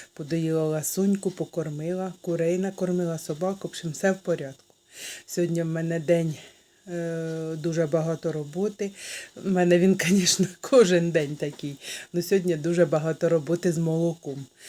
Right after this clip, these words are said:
Е, сир жирний, нежирний відтоплювати, ряжанку робити. В общем, роботи, <laughs> коли її нема, так?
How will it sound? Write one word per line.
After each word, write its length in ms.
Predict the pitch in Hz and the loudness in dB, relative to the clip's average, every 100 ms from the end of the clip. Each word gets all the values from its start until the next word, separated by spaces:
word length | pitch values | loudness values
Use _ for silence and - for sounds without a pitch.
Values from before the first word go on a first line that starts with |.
| - - - | -18 -18 -12
Е, 180 | 165 156 | -8 -6
сир 360 | - 180 170 160 | -2 0 0 0
жирний, 480 | 160 165 160 160 | -2 -2 -2 -4
нежирний 640 | 156 156 151 208 220 214 208 | -4 -4 -2 0 0 0 0
відтоплювати, 840 | 202 202 202 190 190 190 180 180 | -2 -2 -2 0 0 2 2 0
ряжанку 600 | 175 214 220 208 196 196 | 0 2 2 2 0 -2
робити. 480 | 202 190 175 190 185 | -4 -2 -2 -2 -2
В 20 | |
общем, 380 | 170 - 170 170 156 | -4 -4 -4 -2 -2
роботи, 840 | 170 170 214 254 247 233 220 226 - _ _ _ _ _ _ _ _ _ _ _ _ - - - - - - - _ _ _ - - - - | -2 0 0 0 -2 -8 -8 -10 -14 _ _ _ _ _ _ _ _ _ _ _ _ -20 -18 -16 -16 -16 -20 -20 _ _ _ -20 -20 -20 -16
<laughs> 640 | - - - - 175 202 - | -12 -12 -10 -8 -6 -6 -2
коли 260 | 175 180 | 4 6
її 320 | 175 175 170 | 6 2 -2
нема, 380 | 165 160 151 139 135 | -4 -6 -8 -10 -10
так? 180 | 180 | -10